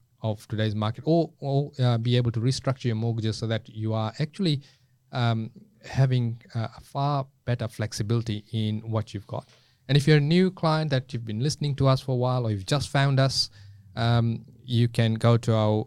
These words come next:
our website. Uh, there's a contact me form, uh, and there's a little bit of a process before you sit down with either myself or Steve, um, and Melissa, who's a, um, very, uh, well-heeled investor. She's been investing for many years.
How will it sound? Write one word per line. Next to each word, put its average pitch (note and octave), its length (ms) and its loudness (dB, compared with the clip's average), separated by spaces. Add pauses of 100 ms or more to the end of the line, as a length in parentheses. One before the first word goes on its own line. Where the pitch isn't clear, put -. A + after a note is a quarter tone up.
our A2+ 80 -2
website. B2 680 0
Uh, A#2 80 -6
there's G#2 180 -6
a G#2+ 40 -8
contact A#2 420 -2
me A2 80 -4
form, A2 480 -2 (380)
uh, G#2 220 -4
and G#2+ 220 0
there's A2+ 180 2
a A#2 40 0
little E3+ 240 2
bit D#3+ 120 2
of D3+ 100 0
a C#3 60 2
process A#2+ 600 -2
before - 340 -12
you A2 100 -12
sit G#2+ 200 -6
down G#2 220 -6
with G2+ 120 -8
either G2+ 220 -6
myself G#2 560 -6
or G#2+ 80 -6
Steve, A2 500 -4 (380)
um, G#2 420 -4 (140)
and G#2 480 -4
Melissa, A2 720 0
who's G#2+ 320 -2
a, G2+ 260 -8 (180)
um, G#2 360 -8
very, B2+ 580 -2
uh, G#2 200 -6
well-heeled G#2+ 680 -4
investor. G#2 640 -6
She's G2 300 -4
been G2 160 -10
investing A2+ 440 -2
for - 140 -18
many A2 220 -6
years. G#2 360 -4